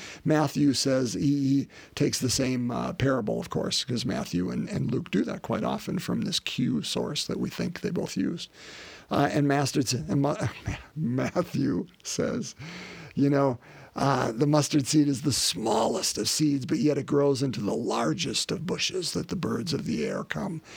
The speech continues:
Uh, Luke doesn't quite expound on it as, as beautifully. It is like a mustard seed. I think he's just, he's just assuming those who are listening to him in the crowd know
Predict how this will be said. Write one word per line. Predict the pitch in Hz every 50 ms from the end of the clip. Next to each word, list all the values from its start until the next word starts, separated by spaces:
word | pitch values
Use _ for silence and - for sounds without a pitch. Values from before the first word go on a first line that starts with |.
| - - - - - -
Uh, | - - - 135 135 131 - -
Luke | - 147 156 170 180 170
doesn't | 180 - 156 120 143 135 -
quite | - - - 135 135 139 139 - - 277
expound | - - - - - 131 123 123 123 127 131 -
on | - - 208
it | - - - -
as, | - - - 240 220 - - - -
as | - - - 101
beautifully. | 107 - 131 123 - 113 - - - - - 117 117
It | 123 131
is | 135 113 101 -
like | 147 151 170 190 190 180 -
a | 165
mustard | 156 151 147 151 139 - - - 185 196 170
seed. | - - 170 - - 190
I | 185 170
think | 160 156 -
he's | 156 156 -
just, | - - - - - - - - - - - - - - - - _ _ - - _ - _ _ _ _ - - - - - - - - - - - - - - - - - - _ _
he's | - - 233 214
just | 175 214 196 - -
assuming | 156 143 - - - 202 202 180 165 151 143 139 139 147 160 165 147
those | 139 143 147 147 147 143 139 135 120 -
who | - - 131 127 123 -
are | - 127
listening | 127 131 135 120 - - 123 - 175 214 -
to | - - -
him | 123 127 - - -
in | - 131
the | 123
crowd | 113 - - - - 190 101 110 113
know | 123 127 127 123 107 - - 190 180 -